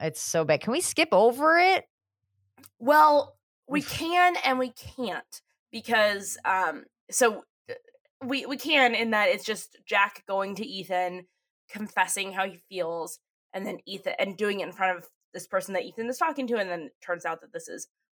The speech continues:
Speaker 2: Ethan's ex-boyfriend. They're back together. Uh, we can't skip over it, though, because Jack kisses Ethan in this scene, and it is not just a smooch,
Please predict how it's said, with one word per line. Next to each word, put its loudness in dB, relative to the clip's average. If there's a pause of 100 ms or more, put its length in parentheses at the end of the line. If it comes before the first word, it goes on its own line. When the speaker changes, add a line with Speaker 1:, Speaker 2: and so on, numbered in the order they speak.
(200)
Speaker 2:
Ethan's -8
ex-boyfriend. -6
They're -8
back -6
together. -10 (340)
Uh, 4
we -10
can't -8 (880)
skip -4
over 0
it, -2
though, 0
because -4 (1400)
Jack 0 (180)
kisses -4
Ethan -4
in -10
this -8
scene, -6 (360)
and -4
it -4
is -6
not 0
just -10
a -2
smooch, -4